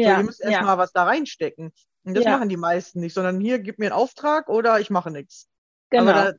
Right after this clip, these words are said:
Speaker 2: genau.
Speaker 1: dadurch hast du auch in der Familie voll das Problem, weil du immer denkst, der andere muss sofort austauschen. Ich räume Spülmaschine aus, okay, dafür musst du aber das und das machen.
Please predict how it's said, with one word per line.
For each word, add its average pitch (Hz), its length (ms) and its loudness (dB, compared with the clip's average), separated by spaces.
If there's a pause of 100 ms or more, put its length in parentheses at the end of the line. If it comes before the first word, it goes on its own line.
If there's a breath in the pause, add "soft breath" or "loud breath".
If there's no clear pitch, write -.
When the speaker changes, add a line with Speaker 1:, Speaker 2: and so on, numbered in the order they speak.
(120)
Speaker 2:
genau. 196 360 -2
Speaker 1:
dadurch 208 260 -6
hast 214 140 -18
du 208 40 -8
auch 196 160 -10
in 202 60 -4
der 190 100 -2
Familie 262 380 -2
voll 175 160 -4
das 170 140 -4
Problem, 180 380 -4
weil 202 120 0
du 196 60 2
immer 208 160 -2
denkst, 214 220 -2
der 170 100 -2
andere 202 180 -4
muss 208 120 -6
sofort 196 240 -6
austauschen. 175 680 -6 (240)
Ich 202 120 -12
räume 202 140 0
Spülmaschine 220 440 -6
aus, 220 140 -4
okay, 220 180 -4
dafür 202 220 -2
musst 202 160 -6
du 220 60 0
aber 196 140 0
das 202 180 -4
und 202 80 -6
das 208 160 -2
machen. 147 280 -6